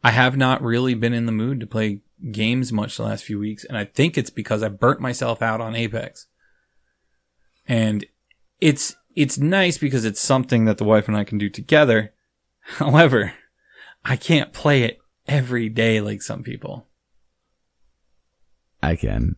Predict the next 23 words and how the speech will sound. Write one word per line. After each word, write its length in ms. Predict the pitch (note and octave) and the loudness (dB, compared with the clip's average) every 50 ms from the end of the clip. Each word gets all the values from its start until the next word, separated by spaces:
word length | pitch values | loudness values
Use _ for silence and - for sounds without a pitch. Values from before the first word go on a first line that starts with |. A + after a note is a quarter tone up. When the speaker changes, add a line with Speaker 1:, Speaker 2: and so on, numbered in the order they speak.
| _ - | _ -8
Speaker 1:
Yeah, 180 | - G#2+ - | -6 -4 -4
I 60 | - G#2 | -2 -2
know. 380 | G#2 G#2 G#2 - - - - - _ _ _ _ _ _ _ _ _ | -2 -2 -2 -4 -6 -10 -16 -20 _ _ _ _ _ _ _ _ _
You're 200 | - A2+ A#2 A2+ | 0 0 2 2
some 220 | - - A#2 A2 G2+ | 2 2 2 2 2
people. 440 | - A2 - - - - - _ _ _ _ - - - - | 0 -4 -4 -6 -10 -16 -18 _ _ _ _ -20 -20 -18 -16
<laughs> 240 | - - - - - G3+ F#3+ - | -16 -16 -16 0 2 2 4 6
Speaker 2:
Guess 280 | A#2+ A2 A2+ G2+ - - | 6 8 8 8 8 8
where 100 | A2+ A#2 | 6 6
I'm 160 | - A#2 A2+ | 6 6 6
going 340 | A2 G2 B2+ G#2+ F#2+ G2+ F#2 | 8 8 8 8 8 6 4
after 340 | G2 F#2+ G#2+ G2 - G2 F#2+ | 4 2 2 2 4 4 6
this. 520 | D#2+ F#2+ A#2 A2 G2+ F#2 - - - - A#3 - - - _ _ _ - | 8 10 10 10 8 6 4 0 0 2 2 2 2 -2 _ _ _ -20
<laughs> 220 | - - - - | -18 -18 -8 -6
Speaker 1:
Home 500 | - B2+ A#2+ - A#2 - C3+ D3 F3+ F3 | -4 -4 -4 -4 0 6 8 8 8 8
to 60 | F#3+ E3+ | 6 6
play 240 | F#3 F#3+ F#3 F3+ | 6 6 8 8
Apex. 500 | D3 B2 A#2 G#2+ - A2 G#2+ G#2+ - - | 8 6 4 2 0 -2 -4 -4 -4 -4
Of 180 | - B2+ A#2+ C3 | -2 -2 -2 -2
course 320 | - B2+ A#2 G#2+ G#2 - | 0 2 2 2 2 0
you 120 | A2 G#2 - | -4 -6 -6
are. 240 | - - - - - _ _ _ _ _ _ _ _ _ _ _ - _ _ _ - | -6 -8 -10 -12 -16 _ _ _ _ _ _ _ _ _ _ _ -20 _ _ _ 0
And 540 | A2 G#2+ G#2+ G#2 G#2 G#2 G#2 G#2 G2+ G2+ | 2 2 4 2 2 0 0 -2 -2 -4